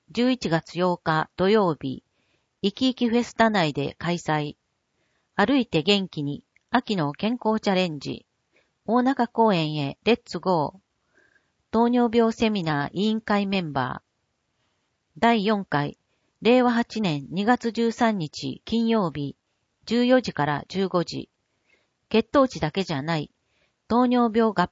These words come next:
併症の検査。こんな時どうする？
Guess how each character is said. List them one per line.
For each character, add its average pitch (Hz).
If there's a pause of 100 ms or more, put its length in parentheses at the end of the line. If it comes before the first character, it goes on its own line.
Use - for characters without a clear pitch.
併 247
症 233
の 226
検 185
査。 - (760)
こ 202
ん 240
な 262
時 240
ど 214
う 208
す -
る？ 196